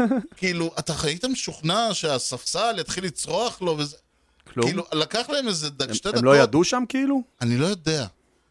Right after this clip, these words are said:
Speaker 2: כלומר,
Speaker 1: זה
Speaker 2: הם
Speaker 1: מוזר,
Speaker 2: אפילו
Speaker 1: כי זה אירוע שנמשך לאורך אינינגים.
Speaker 2: כן.
Speaker 1: אז כאילו, יש זמן בין האינינגים לקלוט מה קורה.
Speaker 2: נכון, ו-, ו-, ועוד הקטע הזה שאתה,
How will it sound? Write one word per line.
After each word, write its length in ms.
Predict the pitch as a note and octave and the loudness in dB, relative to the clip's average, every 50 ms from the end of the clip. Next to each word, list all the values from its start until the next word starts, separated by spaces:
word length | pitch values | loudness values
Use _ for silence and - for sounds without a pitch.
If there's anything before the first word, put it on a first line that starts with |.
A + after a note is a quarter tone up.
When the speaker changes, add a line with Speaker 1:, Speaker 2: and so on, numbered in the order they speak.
| _ _ - | _ _ -4
Speaker 2:
כלומר, 280 | C#3 D3 D3 D3 D3 A#2 | -2 0 0 0 0 0
Speaker 1:
זה 60 | A#2 | 0
Speaker 2:
הם 80 | - | 0
Speaker 1:
מוזר, 220 | C#3+ C#3 C#3 E3+ G3 | 2 6 6 6 6
Speaker 2:
אפילו 140 | - - - | 6 4 2
Speaker 1:
כי 60 | - A#3+ | 2 4
זה 60 | B2 | 2
אירוע 500 | G#2+ G2+ F#2+ C3 F#3 G#3 F#3+ F3+ G3+ A3 B3+ - - | 2 2 2 2 2 2 2 0 -2 -4 -8 -14 -12
שנמשך 460 | - - C3 A#2 A2 - - F3 - D#3 | -6 -4 -2 -2 -2 -2 -2 -4 -2 0
לאורך 300 | C#3 C#3 D3+ D#3+ - - | 0 0 0 0 0 0
אינינגים. 400 | D3 C#3+ C3+ A2+ G2+ F2 E2 E2 - _ _ _ - | 0 0 0 -2 -4 -6 -8 -8 -12 _ _ _ -4
Speaker 2:
כן. 200 | - A3+ C#4+ D#4 - | -2 -2 0 2 2
Speaker 1:
אז 200 | A#2 B2+ - - | 2 0 0 0
כאילו, 220 | - E3 F3 E3 | 2 4 6 6
יש 120 | D#3+ F3+ | 6 6
זמן 320 | F3 F3 G3 G#3 A3 G#3+ E3 | 4 2 4 4 4 6 6
בין 160 | D#3+ F3+ G3+ | 4 6 6
האינינגים 360 | G#3 A3 A#3 A#3 G#3 F3+ D#3 | 4 4 4 4 4 4 4
לקלוט 320 | C#3 B2+ - D#3 D#3 - D3+ | 2 2 4 2 2 2 2
מה 60 | C3+ | 0
קורה. 280 | - D#3 D#3 G#3+ G#3 F#2+ - _ - | 0 2 2 2 0 -2 -2 _ -2
Speaker 2:
נכון, 380 | G#2 B2 - - G3+ C#4 D4+ C#4 D#3+ | 0 0 0 0 0 0 0 -2 -2
ו-, 160 | C3 C3 B2+ A2+ | -2 -2 -2 -2
ו-, 180 | G#2 B2 B2 B2+ - | -2 -2 -4 -4 -4
ועוד 500 | A2 G2+ A2 A#2 A#2 A#2+ C#3+ E3 F3+ F3+ | -6 -2 -2 0 2 4 2 2 2 0
הקטע 360 | F#3+ D#3 - - D#3+ E3+ - G#3+ | -2 -2 -2 -2 -4 -2 -2 -2
הזה 260 | G3 D#3+ D3+ D3+ C3+ | -2 -2 -4 -4 -6
שאתה, 520 | - - C3+ B2+ B2+ B2 A#2+ A#2+ A2+ A2+ | -4 -4 -2 0 0 2 2 2 0 0